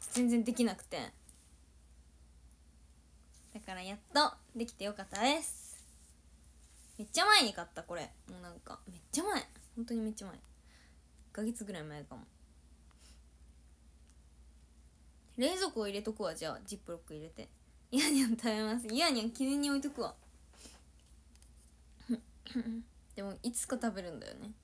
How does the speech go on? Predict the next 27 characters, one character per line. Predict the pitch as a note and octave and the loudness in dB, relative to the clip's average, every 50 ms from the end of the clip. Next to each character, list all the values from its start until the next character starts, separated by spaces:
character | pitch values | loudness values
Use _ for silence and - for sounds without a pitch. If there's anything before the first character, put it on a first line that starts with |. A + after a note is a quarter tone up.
| - - - | -18 -12 -8
ユ | A3+ G#3 | -6 -6
ア | G3 F3 | -6 -6
も。 | F3+ G#3 - - - - - - - - - - | -10 -14 -18 -20 -20 -20 -20 -20 -20 -20 -16 -8
ユ | - G#3+ C#4 A4 | -2 0 2 4
ア | A#4 | 4
に | C#4 A#3 A#3 | 4 2 0
と | - A3 | -2 -2
り | G#3+ A3+ | 0 0
あ | A3 | 0
え | |
ず | G#3 - A#3+ | 0 -2 -2
写 | A#3 - | -2 -2
真 | B3+ B3 A#3+ | 0 0 0
送 | A#3+ - | -2 -4
っ | |
て、 | - - - G3+ F3 C#3 - | -8 -10 -8 -8 -8 -8 -8
送 | - G3 F#3+ - G3 | -10 -10 -10 -10 -12
る。 | E3+ - - - - - - - - - - | -12 -14 -16 -18 -20 -20 -20 -20 -20 -16 -12
あ、 | - | -10
写 | G#3 - A3+ | -6 -6 -2
真 | - A#3+ A#3+ A#3 | 2 4 4 4
撮 | - A#3 | 2 0
っ | A#3 | -4
て | - - | -6 -8
送 | F3 - - - | -10 -10 -12 -12
る。 | - | -6
<laughs> | - | -2